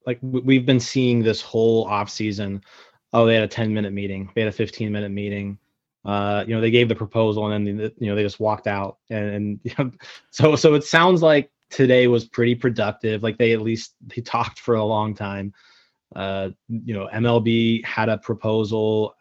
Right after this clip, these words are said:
Apparently tomorrow, the Players Association is gonna counter. So, like, it, things are at least moving quickly. Like, they have a sense of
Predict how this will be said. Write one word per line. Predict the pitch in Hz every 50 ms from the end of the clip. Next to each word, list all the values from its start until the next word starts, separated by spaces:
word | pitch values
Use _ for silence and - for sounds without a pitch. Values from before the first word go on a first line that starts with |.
| _ _ _ _ -
Apparently | - - - - 110 110 113 113
tomorrow, | - - 117 110 107 110 110 113 120 120 120 120 120 120 120 123 - _ - -
the | - 110
Players | - - 113 113 117 113
Association | 113 - 123 120 120 117 - 117 117 117 - - 123
is | 117 113 110
gonna | - 113 117
counter. | 113 - - 113 113 113 117 117 113 113 110
So, | - - 117 113
like, | 113 113 110 - - - - _ _ _ -
it, | 127 123 _ _ _ _ -
things | 143 151 170 160 143
are | 160
at | 147 127
least | 135 143 131 - - -
moving | 113 113 120 127 123 127 120 117 113
quickly. | - - 123 120 120 - 135 131 131
Like, | 127 120 113 117
they | 113 107
have | 110 110 107
a | 107
sense | - - 113 107 -
of | 110 95